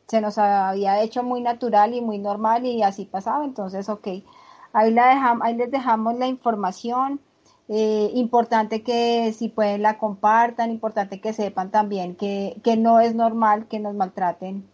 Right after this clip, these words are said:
eh, en todo el proceso del parto,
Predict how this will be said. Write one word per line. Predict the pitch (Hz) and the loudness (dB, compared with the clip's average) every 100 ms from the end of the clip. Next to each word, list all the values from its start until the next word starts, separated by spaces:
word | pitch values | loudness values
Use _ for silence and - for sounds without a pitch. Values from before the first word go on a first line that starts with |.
| _ 196 | _ -10
eh, | 202 175 - | -8 -8 -8
en | 202 196 202 | -8 -4 0
todo | 196 202 | 0 0
el | |
proceso | 202 214 208 185 190 | -2 -4 -4 -4 -4
del | 202 202 | -4 0
parto, | 190 214 220 214 | 0 0 -2 -8